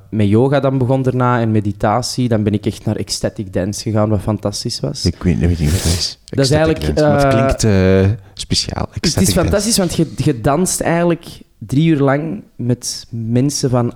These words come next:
Speaker 1: allerlei achtergronden, eh, zonder alcohol. Je mag ook niet spreken,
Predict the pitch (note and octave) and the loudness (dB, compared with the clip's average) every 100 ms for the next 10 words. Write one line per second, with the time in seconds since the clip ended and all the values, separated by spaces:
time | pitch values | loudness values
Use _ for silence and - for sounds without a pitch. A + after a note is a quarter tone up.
0 | - B2 C#3 B2 B2+ A#2+ A#2 B2+ - C#3+ | -2 0 2 2 2 2 0 -4 -6 -4
1 | C3 C3 C3+ C3 - _ _ - - _ | -2 -2 -4 -6 -10 _ _ -20 -20 _
2 | _ G#2+ A2+ G#2+ G#2+ C3+ C#3+ F2 A2+ - | _ -2 2 2 0 0 0 0 0 -2
3 | C#3+ D3 D#3+ - _ A#2 A#2+ A2 A#2+ B2+ | -2 -2 -4 -10 _ -4 0 0 -2 -2
4 | G#2 - A#2 C3+ E3+ E3 | -4 -2 -2 -2 -6 -8